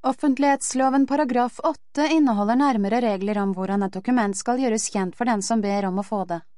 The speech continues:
Regelen er her at forvaltningsorganet selv bestemmer ut fra hensynet til forsvarlig saksbehandling, hvorledes et dokument skal gjøres kjent for den som ber om innsyn, og skal i rimelig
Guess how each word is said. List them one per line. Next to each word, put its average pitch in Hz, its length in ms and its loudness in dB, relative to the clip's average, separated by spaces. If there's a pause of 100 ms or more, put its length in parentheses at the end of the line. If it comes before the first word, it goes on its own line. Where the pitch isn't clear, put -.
(600)
Regelen 196 400 -2
er 190 120 0
her 220 340 0
at 202 140 -6
forvaltningsorganet 208 1000 -2
selv 269 400 -2
bestemmer 202 520 -2
ut 220 240 -4
fra 196 200 -2
hensynet 220 520 -2
til 175 200 -4
forsvarlig 190 560 -2
saksbehandling, 240 760 0 (340)
hvorledes 262 500 0
et 262 100 -6
dokument 262 460 0
skal 180 260 -2
gjøres 214 280 -2
kjent 202 280 -2
for 269 120 -2
den 214 160 -2
som 247 160 -2
ber 208 160 0
om 220 80 0
innsyn, 175 420 -4 (580)
og 190 120 -2
skal 233 320 0
i 214 80 0
rimelig 220 400 0